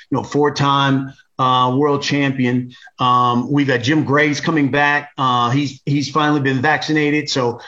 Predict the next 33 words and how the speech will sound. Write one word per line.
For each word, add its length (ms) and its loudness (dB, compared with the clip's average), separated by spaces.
uh, 140 0
we'll 80 0
have 220 0
Jim 220 2
Gray, 520 0
uh, 380 0
and 180 2
they're 140 4
allowing, 680 2
uh, 340 0
him 240 2
to 100 -2
do 160 0
in-, 280 0
interviews 520 0
in 80 0
the 40 0
ring. 480 0
So 120 -4
we've 140 0
got 120 0
Hall 220 2
of 80 -2
Famer 260 0
Jim 260 0
Gray 260 2
there 340 2
and, 220 -4
and 120 -2
Steve 320 -2
Farhood, 500 2
who's 280 0
our, 320 0